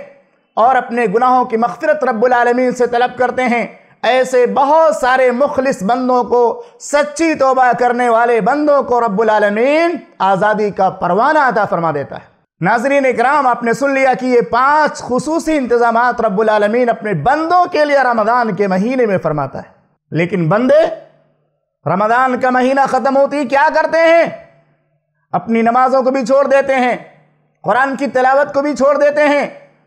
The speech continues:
जैसे पहले गुनाहों में डूबे हुए थे, फिर दोबारा गुनाहों की ज़िंदगी गुजारना शुरू कर देते हैं। यकीनन रमज़ान का महीना अल्लाह का एक अजीम इनाम है, अल्लाह की तरफ से एक अजीम नेमत है।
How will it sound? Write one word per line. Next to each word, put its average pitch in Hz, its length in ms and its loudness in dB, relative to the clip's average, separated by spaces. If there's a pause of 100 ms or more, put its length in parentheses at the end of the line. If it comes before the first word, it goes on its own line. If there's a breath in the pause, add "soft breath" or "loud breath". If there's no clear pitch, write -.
(180)
जैसे 262 440 2
पहले 302 380 2
गुनाहों 277 420 2
में 262 180 2
डूबे 254 240 2
हुए 247 280 4
थे, 247 360 2
फिर 247 240 -4
दोबारा 240 420 2
गुनाहों 226 380 0
की 196 100 -2
ज़िंदगी 214 340 0
गुजारना 220 460 0
शुरू 208 220 -2
कर 196 140 -2
देते 202 260 -4
हैं। 196 180 -2 (420)
यकीनन 269 580 0
रमज़ान 254 560 0
का 247 120 0
महीना 277 340 0
अल्लाह 254 360 0
का 233 140 0
एक 220 180 -2
अजीम 311 600 0
इनाम 254 360 2
है, 233 220 2
अल्लाह 226 280 0
की 214 120 -4
तरफ 214 220 -4
से 226 100 -4
एक 202 120 -6
अजीम 202 360 -2
नेमत 311 420 0
है। 269 160 2